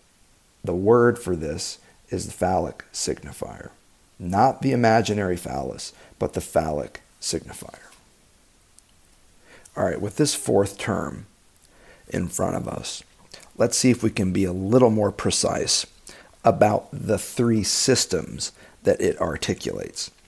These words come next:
In our latest diagram, which is, again, the extension of our third diagram in the series, what we see is an intersectionality between three terms.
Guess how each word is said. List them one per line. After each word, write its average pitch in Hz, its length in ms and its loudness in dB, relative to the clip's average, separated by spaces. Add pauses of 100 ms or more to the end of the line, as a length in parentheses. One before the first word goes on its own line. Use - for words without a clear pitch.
(1000)
In 87 80 -6
our 104 140 2
latest 160 420 6
diagram, 92 800 0 (800)
which - 180 2
is, 95 180 4
again, 110 400 4
the 101 80 4
extension 98 640 2
of 87 120 -2
our - 120 -2
third 104 400 4
diagram 87 640 0
in - 60 -10
the - 100 -10
series, - 600 -2 (680)
what 123 200 6
we 113 120 4
see 170 460 6
is 110 540 6
an 98 100 -2 (100)
intersectionality 101 1400 2 (540)
between 113 460 4
three 92 380 -2
terms. 98 580 2